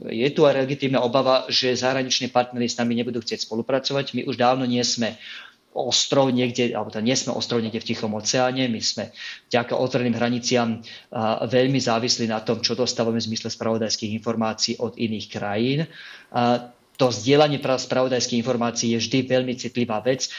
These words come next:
Dnes som sp-, osobne sedel do obeda v Aliancii, v nato, v Bruseli s námestníkom generálneho tajomníka pre spravodajstvo a, a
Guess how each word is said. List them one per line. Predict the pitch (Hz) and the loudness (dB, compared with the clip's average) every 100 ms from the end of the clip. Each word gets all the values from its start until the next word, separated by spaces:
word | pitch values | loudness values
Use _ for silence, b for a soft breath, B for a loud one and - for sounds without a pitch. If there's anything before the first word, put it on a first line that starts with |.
| B | B
Dnes | 113 113 135 135 | -8 0 2 2
som | 135 123 | 2 0
sp-, | - 123 | -2 0
osobne | 113 - 131 135 120 | 0 0 -2 -2 -2
sedel | 117 117 117 | -2 -2 -2
do | 113 | 0
obeda | 113 117 113 | -2 -2 -4
v | - | -2
Aliancii, | 120 117 113 104 117 107 107 | 0 0 0 -2 -2 -4 -4
v | |
nato, | 117 120 117 - | -4 -2 -4 -4
v | |
Bruseli | 120 110 117 110 B B B B | -4 -2 -2 -4 B B B B
s | - 113 | -8 -2
námestníkom | 113 127 117 117 117 | 0 0 -2 -4 -2
generálneho | 117 113 107 | 0 0 -2
tajomníka | 110 107 110 117 | -2 -2 -2 -4
pre | - 113 | -4 -4
spravodajstvo | - 113 113 113 110 117 113 107 | -4 -2 0 -2 -2 -2 -2 -2
a, | |
a | 104 | -6